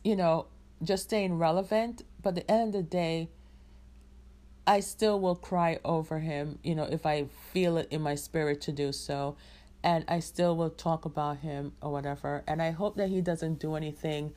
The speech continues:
um, bad or anything to make me change my mind. But I don't think so because I still see that there's hurt. And I think that what Kanye needs is someone that he can trust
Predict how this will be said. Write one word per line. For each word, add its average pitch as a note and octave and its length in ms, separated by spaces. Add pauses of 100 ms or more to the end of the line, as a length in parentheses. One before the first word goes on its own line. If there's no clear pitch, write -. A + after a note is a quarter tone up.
(680)
um, C#3+ 680 (460)
bad D#3 240
or D3+ 140
anything D3 400
to D3+ 120
make D3 360
me C#3+ 140
change C#3+ 380
my C#3+ 120
mind. C#3+ 280
But D3+ 100
I D#3+ 80
don't E3 260
think D#3+ 180
so D3+ 200
because D3+ 340
I D3+ 100
still F3 380
see E3 240
that D#3+ 240
there's D3 260
hurt. D#3+ 540 (520)
And E3 120
I D#3 240
think F#3 260
that E3 320
what D3 240
Kanye E3 500
needs D#3 600
is D3+ 120
someone D3+ 600
that C#3+ 220
he E3 440
can D3+ 280
trust - 1040